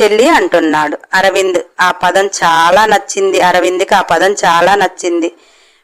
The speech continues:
వెంటనే కళ్యాణ్ నుదుటిపై ముద్దు పెట్టాడు. వాడు, "డాడీ, చెల్లి చూడు, నా చెయ్యి పట్టుకుంది" అని చెప్తున్నాడు. అరవింద్ పాప కేసి చూస్తే ఆ పిరికిడిలో కళ్యాణ్ వేళ్లు గట్టిగా పట్టుకుంది. కొన్ని బంధాలు దేవుడు నిర్ణయించినయేమో అని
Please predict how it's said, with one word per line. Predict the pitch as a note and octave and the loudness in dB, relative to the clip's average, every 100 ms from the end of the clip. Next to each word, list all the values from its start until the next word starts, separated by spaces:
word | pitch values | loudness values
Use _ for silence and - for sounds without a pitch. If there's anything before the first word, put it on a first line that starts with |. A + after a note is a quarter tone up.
| _ | _
వెంటనే | G3 A3+ A#3 C4 C#4 | -2 -2 2 2 2
కళ్యాణ్ | B3 G#3+ A3+ A#3+ A3+ | 2 4 4 4 2
నుదుటిపై | G3 G#3+ A3 A3 | 2 0 0 0
ముద్దు | A3 F3+ F#3+ | 0 0 -2
పెట్టాడు. | F#3 F3 - E3 D#3 - | -2 -4 -2 -2 0 -4
వాడు, | D#3 F#3 F#3 | -4 -2 0
"డాడీ, | F#3 F3 F3+ G#3 F#3+ - - | 0 2 2 2 -2 -4 -4
చెల్లి | G3 A3 - | -2 -2 0
చూడు, | B3 F4 | 0 2
నా | D4 G3+ - | 2 0 2
చెయ్యి | G3+ G#3 | 2 2
పట్టుకుంది" | G#3+ G3 F3 G3+ F3+ E3+ | 0 -2 -4 -4 -2 -2
అని | E3+ B3+ D#4 | -2 -2 -2
చెప్తున్నాడు. | C4 - E3 D#3 D3 D3 - _ _ _ _ - | -4 -4 -8 -8 -8 -14 -20 _ _ _ _ -8
అరవింద్ | A3 B3 C4+ C4+ | -2 2 2 2
పాప | C4+ A3 G#3+ | 0 0 0
కేసి | A3 A3+ A3 A3+ A3 | 0 0 0 0 0
చూస్తే | G#3 - C4+ | 0 2 0
ఆ | C4 G3 | 2 0
పిరికిడిలో | F#3 G3 G3 A#3 G#3+ G#3+ | 0 -2 0 0 2 2
కళ్యాణ్ | A3 G3+ F3+ F3+ G3 G#3+ | 0 2 2 2 2 2
వేళ్లు | G3 F#3+ F#3+ | 0 0 0
గట్టిగా | F#3+ F3 - F#3 F#3+ | 0 -2 -4 -2 0
పట్టుకుంది. | G#3 F3+ - D#3+ D#3+ D#3 E3 | 2 0 -2 -6 -4 -4 -6
కొన్ని | - F3+ F3+ | -8 -6 -2
బంధాలు | E3+ F3+ F#3 G3+ A3+ A3 | 0 0 0 2 2 2
దేవుడు | G3 F#3 F#3+ | 2 2 2
నిర్ణయించినయేమో | G3+ F3+ F3+ F#3 G3 F#3+ G#3 G3 F#3+ F#3+ F#3+ F#3+ E3+ - | 0 0 0 0 0 -4 -4 0 2 2 2 0 -2 -2
అని | F#3 B3 | -2 0